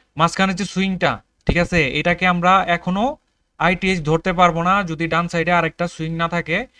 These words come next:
আরেকটা এসটিএইচ না থাকে, বুঝছেন? কথাগুলো একটু ভালোভাবে শুনবেন, যদি না বুঝেন ভিডিও আবার দেখবেন, ঠিক আছে? তাহলেই হবে আর কি। আচ্ছা, এই যে এখানেই দেখেন একটা সুইং আগেই তৈরি হয়ে গেছে, হ্যাঁ, এই যে এটার আগে তৈরি হয়ে গেছে, ধরেন এটাও ধরা যায়, ঠিক আছে? এটাও ধরা যায়, বা এখানে যেহেতু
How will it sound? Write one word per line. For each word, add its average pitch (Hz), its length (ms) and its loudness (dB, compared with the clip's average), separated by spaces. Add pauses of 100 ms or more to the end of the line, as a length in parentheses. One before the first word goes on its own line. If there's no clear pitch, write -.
(220)
আরেকটা 165 260 0 (100)
এসটিএইচ 170 340 -4 (120)
না 160 40 2 (100)
থাকে, 143 220 -6 (100)
বুঝছেন? 151 280 -6 (600)
কথাগুলো 180 400 2
একটু 190 160 -6 (200)
ভালোভাবে 165 380 0
শুনবেন, 165 380 -4
যদি 156 180 -8
না 160 120 2
বুঝেন 143 200 -6 (120)
ভিডিও 143 240 -6
আবার 135 160 -4 (560)
দেখবেন, 127 320 -6
ঠিক 123 160 -12
আছে? - 100 -16 (100)
তাহলেই 131 280 -8
হবে 123 200 -8
আর 117 100 -10
কি। 110 80 -20 (200)
আচ্ছা, 156 180 -6
এই 185 80 -2
যে 185 120 -2
এখানেই 175 280 -2
দেখেন 156 200 -4
একটা 151 160 -8
সুইং 151 160 -8 (280)
আগেই 147 220 -6
তৈরি 170 160 -4
হয়ে 143 140 -4
গেছে, 127 160 -12 (960)
হ্যাঁ, 156 240 -4
এই 147 80 -6
যে 170 80 2 (240)
এটার 180 220 2
আগে 180 160 0
তৈরি 165 160 -4
হয়ে 135 140 -4
গেছে, 127 180 -10 (100)
ধরেন 180 180 0 (240)
এটাও 180 220 -4
ধরা 156 200 -2
যায়, 151 160 -2 (140)
ঠিক 143 160 -14
আছে? 147 120 -10 (480)
এটাও 175 200 0
ধরা 165 180 0
যায়, 156 160 -2
বা 151 120 0
এখানে 156 200 -6
যেহেতু 151 160 -6